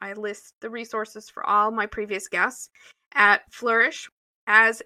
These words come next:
a change catalyst dot com forward slash radio.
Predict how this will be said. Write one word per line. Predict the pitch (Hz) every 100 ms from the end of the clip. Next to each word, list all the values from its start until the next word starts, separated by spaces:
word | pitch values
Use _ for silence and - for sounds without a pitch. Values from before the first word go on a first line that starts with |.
| -
a | 208
change | 208 226 247 247
catalyst | - 226 226 233 -
dot | 226 226 -
com | - 214 190 196 214 _ _
forward | 226 214 226
slash | - 202 196 -
radio. | 196 196 185 175 - -